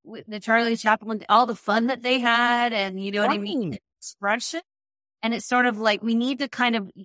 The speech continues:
Speaker 1: in all of our creativity, go back to that, you know, instead of all the micromanagement and all the judgment and, you know,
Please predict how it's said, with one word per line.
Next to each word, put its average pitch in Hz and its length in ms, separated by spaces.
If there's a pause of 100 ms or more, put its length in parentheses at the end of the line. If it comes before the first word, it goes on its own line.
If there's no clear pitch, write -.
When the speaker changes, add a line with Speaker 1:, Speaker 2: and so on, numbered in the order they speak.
(160)
Speaker 1:
in 208 240
all 240 280
of 254 100
our 226 140
creativity, 175 720
go 208 200
back 196 280 (180)
to 185 260 (400)
that, 185 280 (520)
you 196 120
know, 170 340 (320)
instead 202 340
of 220 80
all 233 120
the 226 60
micromanagement 196 1160
and 185 160
all 190 140
the 180 100
judgment 190 960
and, 175 360 (380)
you 202 140
know, 180 340